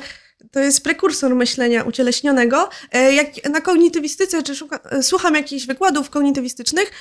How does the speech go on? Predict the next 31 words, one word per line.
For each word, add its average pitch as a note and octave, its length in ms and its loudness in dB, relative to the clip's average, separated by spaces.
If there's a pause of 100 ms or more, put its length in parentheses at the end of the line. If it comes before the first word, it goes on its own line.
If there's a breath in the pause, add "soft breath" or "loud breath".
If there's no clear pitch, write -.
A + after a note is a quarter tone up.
(160 loud breath)
no D4 80 -6
to E4+ 100 -4
wtedy, F4 220 0 (480 loud breath)
mm, D4+ 340 -8
jak D4 160 -6
powiem, E4+ 280 0
że D4+ 100 -4
się D#4 100 -8
interesuję D4+ 380 -16
Merleau-Pontym, D4 720 0
to D4 300 2
dużo C4+ 220 0
osób C#4 120 -2
jest C#4 120 -6
jak: C#4+ 220 -4
"Wow, F#4 280 4
Merleau-Ponty, E4 460 -2
u E4 80 -2
nas E4 180 0
się F4 120 0
o F4 40 2
nim F4 160 2
mówi". D4 420 0 (300 loud breath)
E, B3 340 2
bo C#4+ 60 -4
tak, B3+ 300 2
bo B3 100 -6
mamy D4 360 -4
teorię, C4+ 520 -2 (320 loud breath)
e, A#3 140 0 (220)
no, - 160 -4